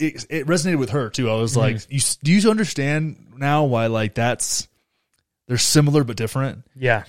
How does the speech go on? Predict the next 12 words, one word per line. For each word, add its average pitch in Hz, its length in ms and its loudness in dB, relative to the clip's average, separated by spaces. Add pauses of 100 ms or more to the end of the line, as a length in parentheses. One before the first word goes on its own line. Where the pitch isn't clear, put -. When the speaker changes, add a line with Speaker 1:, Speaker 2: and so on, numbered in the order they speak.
Speaker 1:
You 139 100 -2
know, 147 120 6
it's 147 100 2
like, 139 160 0
which 127 300 0
one 131 560 0 (460)
fits - 200 -4
the 139 100 0
vibe 110 360 0 (180)
Speaker 2:
Yeah. 123 200 -2
Speaker 1:
for 143 120 2
you? 170 360 2